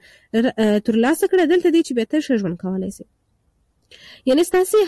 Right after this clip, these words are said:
هدف باید مشخصه وي. ځکه کله چې تاسې وایاست چې زما هدف ښه ژوند درلودل دی،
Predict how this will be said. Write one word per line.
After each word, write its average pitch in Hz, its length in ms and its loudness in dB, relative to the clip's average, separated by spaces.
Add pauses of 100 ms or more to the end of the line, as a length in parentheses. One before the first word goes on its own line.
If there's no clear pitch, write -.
هدف 269 260 0
باید 320 200 2
مشخصه 247 520 -2
وي. 165 140 -2 (420)
ځکه 285 240 0
کله 415 200 4
چې - 120 -16
تاسې 381 200 0
وایاست 381 300 2
چې 254 40 0
زما 262 180 0 (100)
هدف 330 240 2
ښه - 180 -2
ژوند 294 280 0
درلودل 202 500 -2
دی، 196 120 -10